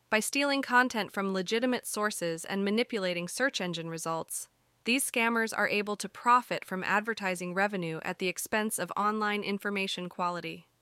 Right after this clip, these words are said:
This flood of low-quality, misleading, and potentially harmful content is not only a nuisance but is also causing real distress to individuals who find themselves or their loved ones misrepresented on the internet.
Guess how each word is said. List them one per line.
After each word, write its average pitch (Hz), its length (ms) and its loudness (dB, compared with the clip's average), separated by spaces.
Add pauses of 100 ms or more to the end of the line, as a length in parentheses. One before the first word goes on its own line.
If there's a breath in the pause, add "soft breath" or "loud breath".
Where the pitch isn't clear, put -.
(340)
This 220 240 0
flood 220 340 2
of 185 140 -4
low-quality, 214 840 0
misleading, 208 640 -2
and 185 160 -4
potentially 214 500 -4
harmful 202 400 0
content 185 580 -4 (460)
is 214 140 2
not 247 180 4
only 277 280 2
a 220 40 2
nuisance 220 500 0
but 202 160 -2
is 196 120 -2
also 233 260 2
causing 196 460 -2
real 233 240 0
distress 220 560 -2
to - 140 -4
individuals 196 600 -4
who 202 100 -6
find 214 340 2
themselves 180 560 -4
or 220 220 -2
their 208 160 0
loved 220 260 -2
ones 170 320 -6
misrepresented 196 840 -2
on 170 140 -4
the 170 120 -4
internet. 170 440 -6